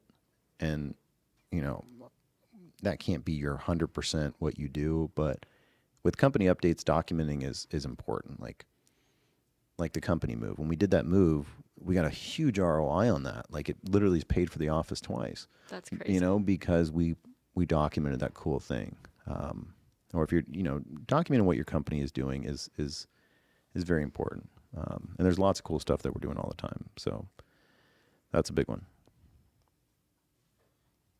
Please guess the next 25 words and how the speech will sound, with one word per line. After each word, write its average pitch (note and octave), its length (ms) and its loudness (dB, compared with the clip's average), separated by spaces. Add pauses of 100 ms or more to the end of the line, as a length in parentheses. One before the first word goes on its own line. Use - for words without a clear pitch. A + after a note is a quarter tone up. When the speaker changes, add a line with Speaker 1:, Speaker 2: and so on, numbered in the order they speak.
Speaker 1:
You F2 80 -10
wanna D2 80 -10
take D2 160 -6
the D2+ 60 -6
next D2+ 200 -4
one? F#2+ 140 -6
Speaker 2:
Yeah. F2 140 -8 (540)
So G#3 720 0 (200)
f-, - 180 -20 (320)
this G#3 240 -2
one, B3+ 320 2
we C4 160 0
kind B3+ 280 0
of F4+ 100 2 (100)
already F#3 600 4
do F3+ 280 2
this F3 260 0
weekly, G3+ 920 -4
but G#3+ 160 -4
just, A3 280 -2
like, C#4 240 -2 (140)
funny E3 580 0 (160)
things. G3+ 640 -4 (520)
Speaker 1:
Mm. - 40 0
Speaker 2:
Um, E3+ 460 2